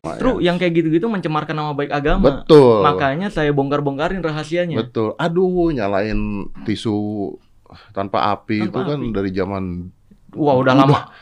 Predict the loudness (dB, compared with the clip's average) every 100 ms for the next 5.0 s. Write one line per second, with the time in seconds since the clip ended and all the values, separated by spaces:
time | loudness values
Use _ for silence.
0 | -18 -10 -6 2 6 6 6 4 0 0
1 | 2 4 2 -2 2 4 4 2 -2 0
2 | 2 2 2 2 0 2 6 6 4 -2
3 | -6 -2 -2 -2 -4 -4 2 4 4 4
4 | 2 2 -4 -8 -10 -8 0 6 4 4